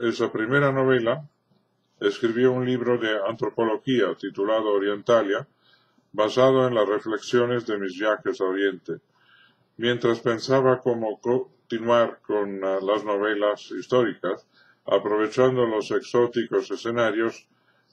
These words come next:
que describí en ese libro. En aquel momento acaricié la idea de crear un nuevo antepasado de ficción, Gian Galeazzo Ruspoli, tomando ejemplo de ese predecesor, ah, homónimo. Luego me pregunté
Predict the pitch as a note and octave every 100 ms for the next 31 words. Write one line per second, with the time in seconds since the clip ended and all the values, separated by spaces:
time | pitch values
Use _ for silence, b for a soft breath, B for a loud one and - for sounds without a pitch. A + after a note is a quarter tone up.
0 | _ A#2 A2+ G2+ - G#2+ G2 G2+ G2 F#2+
1 | G2+ A2+ B2+ F#2+ D#2+ _ _ _ _ _
2 | b b b _ G#2+ A2 A2 C#3 C3 C3+
3 | C#3 C3+ C3+ C#3 - G#2 - G#2 G2+ -
4 | C3+ B2+ A#2+ A#2+ B2 A#2+ A#2+ _ b b
5 | _ G#2 G#2+ A2+ A2+ A#2 A#2+ A#2 B2 A#2+
6 | A#2+ A#2 A#2 A#2+ G#2 A#2 G#2+ G#2+ G2+ -
7 | G2+ - B2+ F#2+ E2+ E2 G#2+ G#2 G2 G2+
8 | G#2 - G2+ G#2 - E2+ E2 D#2 _ b
9 | b b _ - G2+ G#2+ A#2 A#2 A2+ B2+
10 | A2+ B2 B2+ G2+ G#2 G#2+ B2 A#2+ G2 F#2+
11 | G2 - A2 - F#2 E2+ E2 F#2+ G#2 G2+
12 | F#2+ G2 F#2+ F2 F2 F2 _ _ _ b
13 | b b b b - A#2+ E3 D#3 C#3+ C3+
14 | B2+ B2 A#2 A2 B2 -